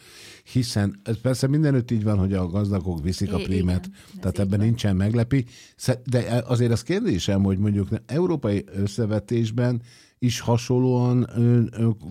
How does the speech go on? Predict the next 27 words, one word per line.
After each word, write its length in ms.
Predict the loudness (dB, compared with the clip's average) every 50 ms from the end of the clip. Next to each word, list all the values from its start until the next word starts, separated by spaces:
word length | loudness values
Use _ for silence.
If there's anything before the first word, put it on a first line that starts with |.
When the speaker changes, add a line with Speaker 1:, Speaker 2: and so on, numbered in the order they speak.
| -14 -6
Speaker 1:
komoly 380 | -2 0 2 2 2 2 2
az 360 | 0 0 -2 0 0 0 0 -2
eltérés 680 | -2 -2 -2 0 0 0 0 0 2 0 0 -2 -2
mértéke, 640 | -2 0 0 -2 -2 -2 -4 -4 -2 -2 -2 -4 -4 -4 -10 -18 -20 -20 -20 -20 _
vagy, 500 | -8 -4 -2 0 2 2 2 0 -2 -4 -4 -2
vagy, 320 | 0 0 0 0 -2 -2
vagy 160 | 0 0 2 2
Magyarország 560 | 2 2 2 2 0 0 0 0 0 -2 0
ilyen 160 | 0 0 0
szempontból, 640 | 0 -2 -2 -2 -2 -2 -2 -2 -2 -2 -2 -4 -4 -4
ö, 160 | -4 -2 -2
kimagaslik? 840 | -2 -2 -2 -2 -2 -2 -4 -6 -8 -10 -12 -14 -14 -14 -18 -20 -20 -20 _ -20 -20 -20
Mit 140 | -20 -16 -6
Speaker 2:
Sajnos, 260 | -2 -2 -2 0 0
Speaker 1:
lehet 200 | 0 0 0 0
erről 180 | 0 2 2 2
Speaker 2:
ö, 40 | 0
Speaker 1:
tudni? 180 | 0 0 -2
Speaker 2:
azt 140 | -2 -4 -6
lehet 140 | -8 -8 -8
mondani, 120 | -8 -8
hogy 80 | -6 -6
Magyarország 440 | -6 -6 -6 -8 -8 -8 -10 -10 -10
ebből 160 | -8 -8 -10
a 40 | -8
szempontból 420 | -8 -10 -10 -8 -8 -8 -8 -8
kimagaslik, 880 | -10 -10 -10 -8 -8 -8 -8 -8 -10 -10 -12 -14 -14 -12 -14 -14 -18